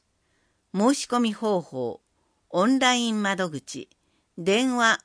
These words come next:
または窓口で。なお、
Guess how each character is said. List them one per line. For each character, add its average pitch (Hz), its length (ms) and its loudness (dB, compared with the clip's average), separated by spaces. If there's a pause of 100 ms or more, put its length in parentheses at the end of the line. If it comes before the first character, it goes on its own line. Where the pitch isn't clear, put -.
ま 202 180 0
た 262 180 0
は 139 320 2
窓 165 320 -2
口 165 300 -10
で。 113 180 -10 (1120)
な 202 220 2
お、 117 160 -4